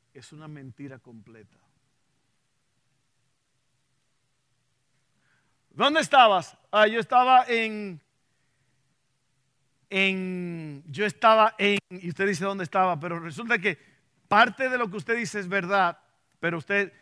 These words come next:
estaba en tal sitio, pero no estaba haciendo lo que debió haber hecho. Entonces, es como una verdad a medias, que viene siendo una mentira completa.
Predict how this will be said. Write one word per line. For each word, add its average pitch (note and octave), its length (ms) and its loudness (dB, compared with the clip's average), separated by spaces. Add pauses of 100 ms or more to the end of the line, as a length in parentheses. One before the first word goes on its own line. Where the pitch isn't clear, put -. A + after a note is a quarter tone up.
(120)
estaba G3 340 -2
en G#3 120 -4
tal A#3 160 0
sitio, F3+ 320 -10
pero D#3+ 160 -10
no F#3 100 -12
estaba G3+ 220 -4
haciendo G3 280 -10
lo F3 120 -8
que E3 100 -8
debió D#3+ 240 -6
haber E3+ 180 -6
hecho. F3+ 300 -10 (1500)
Entonces, F#3 360 -6
es G3+ 120 -2
como B3+ 240 -8
una C4 160 -2
verdad G#3 500 2 (1000)
a C3 140 -18
medias, B2+ 720 -18 (320)
que C3+ 140 -8
viene D3+ 200 -10
siendo C3+ 480 -16 (1300)
una C#3 200 -14
mentira B2+ 380 -12
completa. G2+ 460 -20